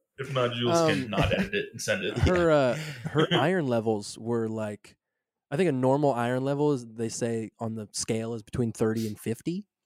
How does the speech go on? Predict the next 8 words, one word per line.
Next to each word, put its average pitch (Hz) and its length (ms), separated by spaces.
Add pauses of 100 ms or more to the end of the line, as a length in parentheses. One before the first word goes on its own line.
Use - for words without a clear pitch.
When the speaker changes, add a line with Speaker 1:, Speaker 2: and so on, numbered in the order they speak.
(400)
Speaker 2:
She - 220
had 120 320
Speaker 3:
Mm. 90 320
Speaker 2:
seven 104 640 (1160)
Speaker 3:
Oh, 101 60
Speaker 1:
Oh, 110 240
Speaker 3:
jeez. 87 440
Speaker 1:
jeez. - 240